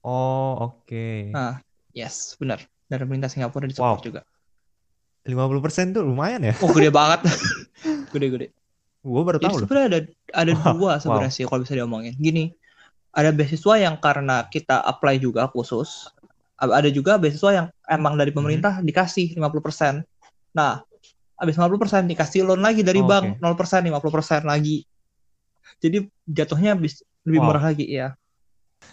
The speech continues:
Speaker 1: Nah, yang waktu itu lo apply yang mana, Bang?
Speaker 2: Dua-duanya. Dua-duanya dapat. Dua-duanya dan dua-duanya biasa orang juga apply dua-duanya.
Speaker 1: Wow.
Speaker 2: Benar.
Speaker 1: Jadi, kuliah benar-benar free
Speaker 2: Nggak
Speaker 1: lo ya,
Speaker 2: free.
Speaker 1: Bang?
Speaker 2: Lima puluh, enggak, bukan free gitu.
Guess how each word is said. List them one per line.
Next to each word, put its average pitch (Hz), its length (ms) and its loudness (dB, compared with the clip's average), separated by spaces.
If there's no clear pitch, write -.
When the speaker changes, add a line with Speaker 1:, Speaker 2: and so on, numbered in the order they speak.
Speaker 1:
Nah, 131 100 2
yang 123 120 2
waktu 131 200 2
itu 147 80 -4
lo 147 160 0
apply 196 240 2
yang 170 80 0
mana, 139 80 4
Bang? 165 80 6
Speaker 2:
Dua-duanya. 190 300 2
Dua-duanya 165 300 2
dapat. 165 100 -8
Dua-duanya 165 400 4
dan 180 160 4
dua-duanya 156 320 4
biasa 165 240 0
orang 190 240 4
juga 160 160 2
apply 151 80 0
dua-duanya. 135 400 0
Speaker 1:
Wow. 110 320 -2
Speaker 2:
Benar. 147 160 -10
Speaker 1:
Jadi, 151 320 -2
kuliah 151 240 4
benar-benar 170 400 4
free 175 240 4
Speaker 2:
Nggak 143 80 6
Speaker 1:
lo 127 40 4
ya, 120 40 2
Speaker 2:
free. 143 200 2
Speaker 1:
Bang? - 80 -8
Speaker 2:
Lima 202 80 6
puluh, 214 160 2
enggak, 220 320 4
bukan 202 240 4
free 208 160 2
gitu. 240 140 2